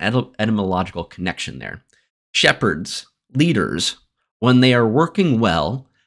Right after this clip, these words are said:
they know the landscape, they lead the sheep, and they follow him, and the sheep follow him. And leaders, they encounter and face the problems ahead of the sheep.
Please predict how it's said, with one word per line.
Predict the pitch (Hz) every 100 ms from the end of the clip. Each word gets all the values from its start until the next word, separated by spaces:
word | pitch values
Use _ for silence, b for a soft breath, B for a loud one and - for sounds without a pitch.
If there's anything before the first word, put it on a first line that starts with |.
| _
they | 101
know | 98 92 87
the | 73
landscape, | 76 90 113 131 - 131 139 - _ _ _ _ -
they | 92
lead | 87 95 104 101
the | 87
sheep, | - 117 147 - - - _ _ _ _ _ _
and | 101 95
they |
follow | 92 - 92 104 82
him, | 78 - -
and | -
the | 87
sheep | - 131 -
follow | 85 85
him. | 90 67 69 b -
And | 104 113
leaders, | 180 160 98 82 131 - b b
they | 113 123
encounter | 117 104 - 123 170 - 170
and | 135 123
face | - 120 123
the | -
problems | - - 113 104 92 92
ahead | 85 - 110
of | 92
the | 73
sheep. | - - -